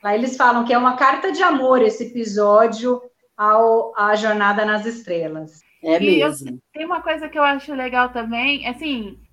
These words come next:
Speaker 3: quando a gente fez o T B ao vivo dos noventa anos do chat do Nimoy, eu tava falando também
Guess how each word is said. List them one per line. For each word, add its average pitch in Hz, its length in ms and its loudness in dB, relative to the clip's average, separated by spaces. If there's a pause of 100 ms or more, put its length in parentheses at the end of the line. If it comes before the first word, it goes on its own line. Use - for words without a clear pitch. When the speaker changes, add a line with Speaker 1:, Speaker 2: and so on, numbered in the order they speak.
(140)
Speaker 3:
quando 320 180 -4
a 381 60 -4
gente 349 300 -10
fez 277 340 -4
o 247 720 -6
T 233 140 -6
B 226 120 -4
ao 233 180 0
vivo 226 480 -10
dos 220 520 -10
noventa 220 380 -10
anos 214 320 -6
do 208 80 -14
chat 208 340 -12
do 208 160 -14
Nimoy, 208 480 -4
eu 226 100 -8
tava 240 200 -6
falando 233 400 -6
também 233 360 -8